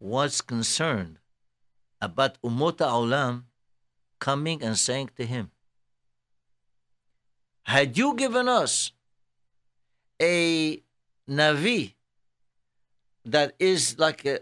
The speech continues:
at par with Moshe Rabbeinu, a Navi that was so great, that's equivalent to Moshe Rabbeinu, then we would have also repented, we would have accepted the Torah, we would have been like the Bnei Israel."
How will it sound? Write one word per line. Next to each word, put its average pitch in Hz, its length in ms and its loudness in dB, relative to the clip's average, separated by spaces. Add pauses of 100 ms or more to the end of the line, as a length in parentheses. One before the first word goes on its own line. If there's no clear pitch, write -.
at - 280 -2
par 185 440 4
with 143 180 -2
Moshe 143 260 -2
Rabbeinu, 185 460 2 (1500)
a 151 60 2
Navi 185 380 2
that 214 120 4
was 208 200 2
so 220 220 2
great, 165 680 0 (600)
that's 151 180 -2
equivalent 247 600 0
to 208 60 2
Moshe 233 280 2
Rabbeinu, 254 580 2 (640)
then 233 160 2 (100)
we 277 320 4
would 208 280 2
have 190 260 2
also 175 400 0
repented, 202 680 -2 (200)
we 277 160 6
would 254 200 4
have 175 160 4
accepted 139 500 -2
the 127 120 -4
Torah, 160 380 -2 (200)
we 240 100 4
would 294 220 4
have 190 180 6
been 190 160 4
like 147 200 0
the 123 80 -4
Bnei 92 240 -12
Israel." - 200 -10